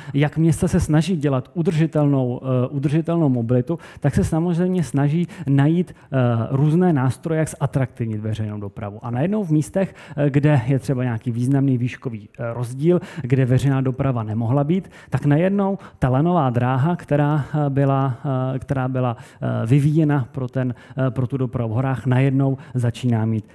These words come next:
místo i, eh, v moderních metropolích. Eh, takže, eh, pokud, eh, bych měl odpověď na otázku, jestli patří lanovky do města, tak já jsem přesvědčen, že patří lanovky do města a že patří do moderního města jednadvacátého století.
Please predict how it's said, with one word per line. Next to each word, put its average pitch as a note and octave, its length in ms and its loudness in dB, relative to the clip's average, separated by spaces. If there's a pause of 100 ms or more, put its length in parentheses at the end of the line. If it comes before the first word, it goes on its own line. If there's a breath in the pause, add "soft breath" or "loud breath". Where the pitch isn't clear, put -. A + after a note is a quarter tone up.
místo G#2 480 -6 (220)
i, G#2+ 200 -6 (120)
eh, G#2 340 -6
v G2 80 -6
moderních A2 600 -2 (120)
metropolích. G#2+ 680 -8 (1400 loud breath)
Eh, C3 160 0
takže, C#3+ 320 2 (120)
eh, D#3+ 100 2
pokud, - 520 -2
eh, D3+ 200 4
bych D3 180 0
měl E3+ 140 -2
odpověď D#3+ 280 -2
na D3 80 0
otázku, D#3+ 420 -2
jestli D3 180 0
patří F3+ 460 -4 (120 loud breath)
lanovky D3 420 0
do C3+ 100 2
města, C3+ 440 0 (240 loud breath)
tak B2 280 -4
já A#2 200 -2
jsem A#2+ 200 -2
přesvědčen, G#2+ 560 -8
že G#2 120 -8
patří A2+ 480 -8
lanovky G2+ 400 -8
do A#2 100 -4
města B2 460 -2 (240 loud breath)
a A#2+ 80 -2
že A#2+ 100 2
patří C3+ 360 -2
do C3+ 100 2
moderního B2 520 2
města A#2+ 360 -2
jednadvacátého A#2 760 -2
století. C#3+ 540 0